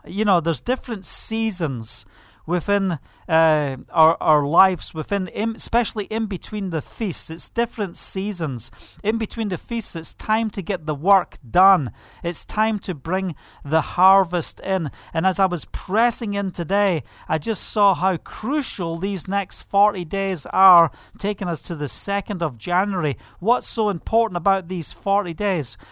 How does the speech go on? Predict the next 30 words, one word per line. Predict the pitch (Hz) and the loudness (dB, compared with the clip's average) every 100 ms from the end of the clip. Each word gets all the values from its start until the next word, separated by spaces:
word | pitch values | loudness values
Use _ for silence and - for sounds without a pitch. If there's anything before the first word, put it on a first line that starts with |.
| - - | -20 0
What, | 208 208 - 196 | 4 4 2 2
uh, | 185 170 - - - | 2 2 -2 -14 -14
what, | 196 196 | -12 -6
you | 202 | -2
know, | 190 | 0
what's | 160 233 - | 2 2 2
the | 202 | -2
Father | - 214 220 214 | 2 6 6 6
saying | 156 - 208 202 156 | 2 -2 -2 -4 -4
concerning | 175 156 - 202 202 196 165 - - - | -4 0 0 0 0 -2 -6 -12 -20 -6
these | 185 190 | -2 -2
forty | - 190 190 170 | -4 0 0 0
days? | 143 190 185 160 | -2 0 0 0
And | 165 | -2
I | 170 | -2
just, | 143 254 - - | -2 -4 -4 -8
<laughs> | |
I, | 165 - - - - | -8 -8 -10 -16 -8
you | 240 | -2
know, | 196 - - - - | 0 -2 -10 -10 -2
I | 170 | 0
just | 269 - 175 | 0 -4 0
recognized | 220 233 196 190 185 180 | 0 0 -2 -2 0 -2
I | 160 | 0
had | 214 170 | 0 0
this | 190 | -2
statement | - - - 247 - 202 180 | 0 0 0 -2 -4 -8 -4
that | 175 | -2
I | 180 | -2
continually | - 185 - 254 277 247 214 | -2 -6 -4 -4 -4 -2 -2